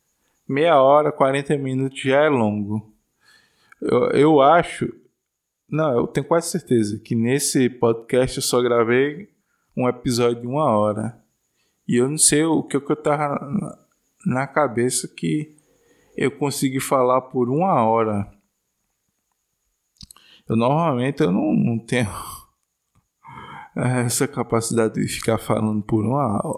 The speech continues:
hora. Ainda mais falando sozinho. Se fosse, é, é, conversando com outra pessoa, eu até entendo. Mas eu, eu conversar por um, por um longo tempo sozinho, eu pareço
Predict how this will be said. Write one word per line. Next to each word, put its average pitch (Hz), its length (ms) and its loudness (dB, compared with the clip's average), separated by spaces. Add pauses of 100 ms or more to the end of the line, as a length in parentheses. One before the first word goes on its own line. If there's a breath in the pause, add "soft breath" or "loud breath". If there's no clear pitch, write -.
(140)
hora. 117 520 2 (560)
Ainda 170 100 0
mais 180 240 0
falando 180 300 0
sozinho. 131 580 0 (320 loud breath)
Se - 100 -6
fosse, 180 640 0 (120)
é, 107 220 0 (140)
é, - 480 -6 (340)
conversando 127 520 -2
com - 120 -4
outra 117 220 -2
pessoa, 156 500 0
eu 156 40 6
até 160 320 2
entendo. 127 640 -4 (680 loud breath)
Mas 123 260 -2
eu, 143 240 2
eu 117 640 0 (1160)
conversar 113 500 -2
por 117 200 -6
um, 117 160 -6
por - 600 -10
um 117 340 -2
longo 139 300 -2
tempo 127 400 -4
sozinho, 131 640 -2
eu 117 100 -2
pareço - 420 -4